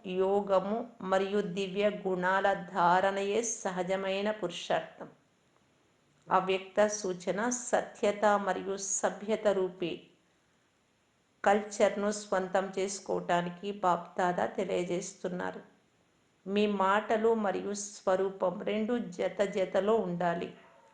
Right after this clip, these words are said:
మాటలు స్పష్టంగా కూడా ఉండాలి, అందులో స్నేహం కూడా ఉండాలి, నమ్రత, మధురత, సత్యత కూడా ఉండాలి, కానీ స్వరూపం యొక్క నమ్రత కూడా ఉండాలి.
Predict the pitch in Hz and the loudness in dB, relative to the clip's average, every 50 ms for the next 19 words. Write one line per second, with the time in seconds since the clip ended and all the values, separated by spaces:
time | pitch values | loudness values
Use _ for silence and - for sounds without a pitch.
0 | - - - 185 190 196 202 214 240 240 254 220 226 247 247 - - - - 185 | -20 -16 -12 -2 4 6 8 8 6 4 2 -2 -2 -4 -6 -6 -6 0 0 0
1 | 202 202 - - - 240 226 233 233 233 233 233 233 233 220 214 214 214 214 220 | 0 0 -4 -2 0 0 2 4 4 4 4 4 2 0 2 4 4 4 4 2
2 | 220 214 214 214 214 214 214 208 190 202 202 214 208 220 226 220 - - - 180 | 4 6 6 6 6 6 4 2 2 2 0 0 0 0 0 0 -6 -6 -4 -2
3 | 170 196 220 233 214 214 214 208 - 202 196 202 202 202 196 196 190 196 202 202 | -2 0 0 0 -2 -2 -2 -2 -4 0 4 4 4 6 4 0 0 0 2 2
4 | 196 202 202 196 190 180 180 180 185 196 202 202 202 196 202 - 202 202 202 202 | 2 2 0 0 0 0 0 0 0 0 0 0 0 0 2 2 4 6 6 4
5 | 196 190 180 175 170 175 214 202 196 196 196 196 - 196 196 196 202 - - - | 4 2 0 0 2 2 2 2 2 2 2 2 2 2 2 2 0 -4 0 2
6 | 208 180 - - - - 196 196 214 214 214 196 190 190 190 185 180 180 180 180 | 0 0 0 -2 -2 -2 2 2 2 0 2 0 2 2 2 2 2 0 0 2
7 | 185 185 180 190 190 - - 190 185 185 202 208 - - - - - 196 185 190 | 2 2 2 0 -2 0 2 2 2 2 0 -2 -4 -6 -12 -4 2 4 4 6
8 | 196 214 220 214 - 220 214 208 202 190 185 185 190 - - 226 214 202 185 180 | 6 4 2 2 4 4 4 4 4 0 -2 -2 -2 -2 0 0 0 2 0 0
9 | 180 185 185 190 190 185 180 - - - 175 175 185 196 190 175 175 175 175 175 | 0 -2 -2 -2 -2 -2 -2 -4 -4 -2 0 2 2 2 2 0 0 0 2 2
10 | 175 170 175 | 2 2 -2